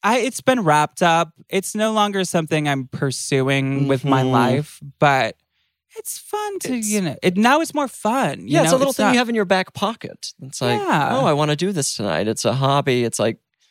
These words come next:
Speaker 2: going out and, well, I don't have any hobbies. What am I talking about? I can't think of a single thing that I would just run out and do. Uh, but, like, an old skill.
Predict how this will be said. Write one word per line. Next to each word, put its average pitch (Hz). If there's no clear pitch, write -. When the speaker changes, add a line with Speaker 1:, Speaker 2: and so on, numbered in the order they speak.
Speaker 2:
going 135
out 123
and, 107
well, 117
I 120
don't 113
have 90
any 92
hobbies. 101
What 135
am 123
I 110
talking 101
about? 104
I 120
can't 110
think 117
of 101
a 120
single 110
thing 104
that 101
I 107
would 104
just -
run 110
out 110
and 107
do. 98
Uh, 123
but, 156
like, 233
an 240
old 208
skill. 123